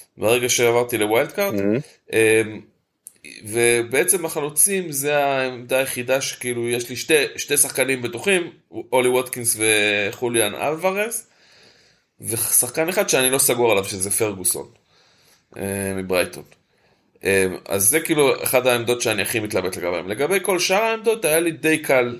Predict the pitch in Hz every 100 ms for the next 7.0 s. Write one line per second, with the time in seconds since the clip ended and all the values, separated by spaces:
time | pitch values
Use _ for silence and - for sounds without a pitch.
0 | - - 104 101 - 120 117 104 101 92
1 | 220 202 120 113 - 104 104 110 110 110
2 | 107 110 104 - - - - - _ _
3 | _ - 120 - 202 196 175 170 - 143
4 | 120 120 - 120 117 117 117 147 139 139
5 | 151 185 143 135 127 120 120 220 233 175
6 | 123 127 143 160 156 147 139 135 123